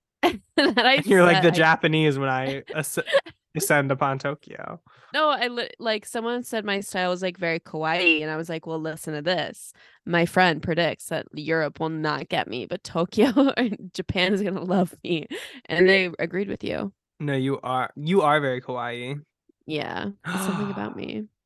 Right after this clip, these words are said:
Speaker 2: You would love, I'm, I'm playing the new Pokemon game. You would love this gym leader I just beat.
Speaker 1: <gasps> Send a photo.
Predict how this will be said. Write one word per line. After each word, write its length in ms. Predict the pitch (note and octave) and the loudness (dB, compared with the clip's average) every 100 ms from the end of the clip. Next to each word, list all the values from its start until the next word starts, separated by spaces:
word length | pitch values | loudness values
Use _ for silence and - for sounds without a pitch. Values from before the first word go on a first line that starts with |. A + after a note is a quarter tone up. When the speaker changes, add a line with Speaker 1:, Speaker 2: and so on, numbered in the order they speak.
| _ | _
Speaker 2:
You 260 | C#3 C#3 | -4 0
would 140 | D#3+ G#3+ | 0 0
love, 480 | D3 C3 C#3+ E3+ D#3+ | 0 0 0 -2 -6
I'm, 240 | C#3 C#3+ - | -8 -6 -6
I'm 160 | C#3 | -6
playing 240 | C#3 C#3 C#3+ | -4 -4 -2
the 60 | |
new 120 | F#3 | -4
Pokemon 520 | G#3 C3 B2+ C#3+ D3+ D#3+ | -4 -4 -4 -4 -4 -6
game. 480 | F3 F3+ F3+ F#3+ - _ _ _ _ - - _ _ _ _ _ _ C#3+ | -8 -8 -8 -12 -14 _ _ _ _ -20 -20 _ _ _ _ _ _ -8
You 140 | C#3 | -2
would 140 | E3 C#3 | -2 0
love 260 | C3 C3 | 0 0
this 140 | C3+ C3 | -4 -6
gym 240 | C3+ C3 | -6 -6
leader 240 | B2+ B2 | -6 -8
I 80 | B2 | -8
just 240 | B2+ C#3+ - | -8 -12 -14
beat. 300 | B2 B2 - - _ _ _ _ _ _ _ | -14 -14 -18 -20 _ _ _ _ _ _ _
Speaker 1:
<gasps> 360 | C#4 D#4+ C#4 G#3+ _ _ _ | -6 -6 -6 -12 _ _ _
Send 300 | - A#3+ A#3+ | -4 0 0
a 20 | |
photo. 560 | - A#3 B3 G#3 F#3 | 0 -2 -2 -4 -6